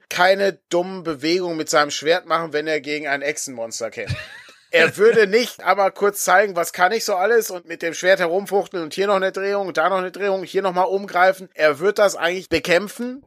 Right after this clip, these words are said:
Speaker 1: wird auch nicht immer auf der Stelle stehen bleiben, sondern mal ein bisschen ausweichen, nach links springen, nach rechts springen. Der ist ja Kämpfer,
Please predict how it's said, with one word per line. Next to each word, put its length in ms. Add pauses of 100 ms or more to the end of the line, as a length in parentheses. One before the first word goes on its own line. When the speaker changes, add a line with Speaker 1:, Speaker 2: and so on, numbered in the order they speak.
(160)
Speaker 1:
wird 240
auch 160
nicht 160
immer 160
auf 140
der 120
Stelle 300
stehen 300
bleiben, 340
sondern 320
mal 160
ein 60
bisschen 280
ausweichen, 680
nach 180
links 280
springen, 280
nach 160
rechts 300
springen. 500 (180)
Der 120
ist 160
ja 80
Kämpfer, 580